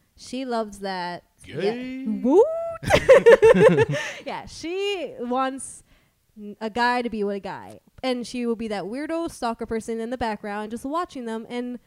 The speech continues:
Speaker 1: basking in their beautiful attraction.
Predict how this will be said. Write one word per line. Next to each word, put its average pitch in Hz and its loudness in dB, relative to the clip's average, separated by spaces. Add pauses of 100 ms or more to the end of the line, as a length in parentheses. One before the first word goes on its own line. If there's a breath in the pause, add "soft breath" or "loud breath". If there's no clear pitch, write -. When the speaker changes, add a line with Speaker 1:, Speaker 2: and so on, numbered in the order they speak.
(120)
Speaker 1:
basking 262 -6
in 233 -12
their 226 -8 (480 soft breath)
beautiful 214 -8 (520 soft breath)
attraction. 196 -12